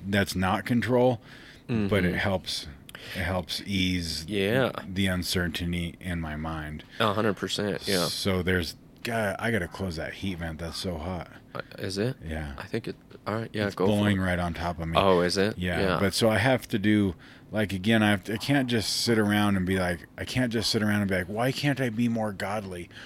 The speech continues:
Speaker 1: Why can't I just be more accepting of the current situation?"
Speaker 2: Mm-hmm.
Speaker 1: Like, I have to do things, follow some suggestions of trusted friends, you know
Speaker 2: Yes.
Speaker 1: what I mean? Um, you know, I got on that Zoom thing, which was very, and then I had to talk, which, oh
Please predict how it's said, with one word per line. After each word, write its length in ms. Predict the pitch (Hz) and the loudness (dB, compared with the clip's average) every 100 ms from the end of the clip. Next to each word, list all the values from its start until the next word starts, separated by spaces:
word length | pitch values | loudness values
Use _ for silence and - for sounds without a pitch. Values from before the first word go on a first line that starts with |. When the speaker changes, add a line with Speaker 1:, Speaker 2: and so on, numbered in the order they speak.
| - - | -18 -6
Speaker 1:
Why 140 | 104 120 | -4 -2
can't 260 | 131 123 | 0 2
I 80 | 123 | 2
just 240 | 107 107 | 2 2
be 100 | 113 | 6
more 220 | 107 104 101 | 6 6 4
accepting 520 | 90 - 104 - 92 | 2 2 4 4 2
of 100 | 87 | 2
the 100 | 87 | 0
current 300 | - 101 95 | 0 2 2
situation?" 680 | - 90 85 85 92 - 80 | 0 -2 -2 0 0 -2 -2
Speaker 2:
Mm-hmm. 460 | 113 104 95 90 90 | -2 -2 -2 -2 0
Speaker 1:
Like, 100 | 95 | 2
I 60 | 95 | 2
have 160 | 107 | 2
to 80 | 104 | 0
do 240 | 87 98 | 2 4
things, 340 | 107 85 80 73 - - | 4 0 -2 -6 -12 -14
follow 300 | - 104 101 | -2 2 2
some 200 | 92 98 | 2 0
suggestions 680 | 92 92 80 95 92 98 90 | -2 -2 0 2 2 0 0
of 160 | 85 80 | -2 -2
trusted 400 | - 90 - 90 | 0 0 0 -4
friends, 460 | - 92 85 78 92 | 2 2 2 -2 0
you 120 | 107 | 2
know 80 | 90 | 2
Speaker 2:
Yes. 100 | 90 | 2
Speaker 1:
what 100 | 87 | 0
I 40 | |
mean? 320 | 87 87 95 90 - - - | 0 0 -2 -4 -12 -16 -12
Um, 400 | 76 87 87 82 73 - - - - | -6 -2 -2 -4 -8 -14 -18 -18 -8
you 80 | 90 | -2
know, 60 | |
I 60 | 90 | 2
got 140 | 92 92 | 4 4
on 100 | 92 | 4
that 180 | 90 82 | 2 0
Zoom 300 | 82 98 95 | 0 2 2
thing, 260 | 92 82 | 0 -2
which 160 | 85 80 | -4 -4
was 120 | 85 | -6
very, 520 | 76 92 87 87 85 78 - - | -6 -4 -2 -2 -4 -8 -14 -12
and 80 | 90 | -4
then 80 | 92 | -2
I 60 | |
had 140 | 92 85 | -2 -2
to 80 | |
talk, 420 | 71 87 90 90 90 | -4 -4 -2 -4 -6
which, 180 | 82 73 | -8 -6
oh 280 | 90 85 | -6 -6